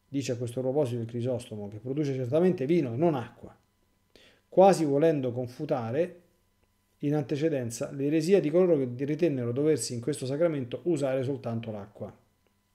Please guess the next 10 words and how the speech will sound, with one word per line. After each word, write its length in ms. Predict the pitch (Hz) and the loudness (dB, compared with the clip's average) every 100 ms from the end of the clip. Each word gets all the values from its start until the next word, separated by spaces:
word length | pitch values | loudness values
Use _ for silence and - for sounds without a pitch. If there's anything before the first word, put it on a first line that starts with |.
| _ _ _ _ _ _ _ _ 156 | _ _ _ _ _ _ _ _ 0
La 180 | 170 | 0
Chiesa 440 | 170 233 247 190 202 | 6 10 10 10 6
poi 300 | 214 214 202 | 8 10 8
ha 80 | 180 | 6
sempre 460 | - 220 196 190 | 2 0 2 2
mescolato 840 | 180 175 - 185 190 185 175 165 - | 2 2 2 4 4 4 4 2 0
l'acqua 760 | 160 196 202 - 190 180 180 - | 2 4 2 -2 0 0 -2 -4
al 220 | 160 135 | -2 -2
vino. 460 | 117 98 98 117 _ _ - | -6 -8 -12 -18 _ _ 2
Primo, 640 | 160 214 247 247 - - | 6 8 6 4 0 -18